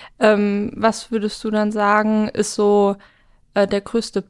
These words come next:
Benefit von Apple im Unternehmen? Oder was bedeutet Apple im Unternehmen wirklich? Also wir haben ja jetzt gesagt, einmal, was die Irrtümer sind und was ist es für dich dann wirklich, noch mal so kurz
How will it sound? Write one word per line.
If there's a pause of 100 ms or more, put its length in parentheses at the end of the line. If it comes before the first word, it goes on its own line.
Benefit
von
Apple
im
Unternehmen?
Oder
was
bedeutet
Apple
im
Unternehmen
wirklich?
Also
wir
haben
ja
jetzt
gesagt,
einmal, (580)
was
die
Irrtümer
sind
und
was
ist
es
für
dich
dann
wirklich,
noch
mal
so
kurz